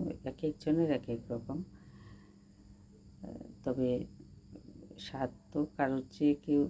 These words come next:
কোনোটাই কিন্তু কম হয় না। অনেক দিদিভাইদেরকে দেখি যে অনেক সুন্দর করে নুডলস রান্না করে, তো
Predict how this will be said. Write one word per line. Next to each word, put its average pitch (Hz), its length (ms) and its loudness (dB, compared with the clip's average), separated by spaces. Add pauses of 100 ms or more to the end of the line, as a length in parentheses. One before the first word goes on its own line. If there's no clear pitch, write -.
(140)
কোনোটাই 135 460 2
কিন্তু 151 220 2 (120)
কম 131 140 4 (140)
হয় 135 280 2
না। 127 60 4 (1200)
অনেক 131 280 2 (420)
দিদিভাইদেরকে 135 800 4 (120)
দেখি 135 320 2 (560)
যে 147 100 -6 (100)
অনেক 131 160 2 (120)
সুন্দর 131 280 4 (120)
করে 131 240 2
নুডলস 127 380 0 (460)
রান্না 123 340 0
করে, 139 200 2 (1160)
তো 135 60 0